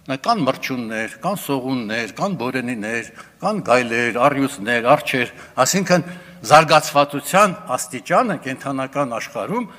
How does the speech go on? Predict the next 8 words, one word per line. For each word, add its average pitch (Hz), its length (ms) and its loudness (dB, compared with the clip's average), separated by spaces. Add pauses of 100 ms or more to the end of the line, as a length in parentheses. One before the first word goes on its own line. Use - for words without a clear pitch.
(160)
մի 180 160 -4
հետաքրքիր 175 800 0
առանձնահատկություն 143 960 -2
ունի։ 80 220 -18 (840)
Որքան 233 460 2
ցածր 202 460 4
է 156 60 2
կենդանու 160 580 -2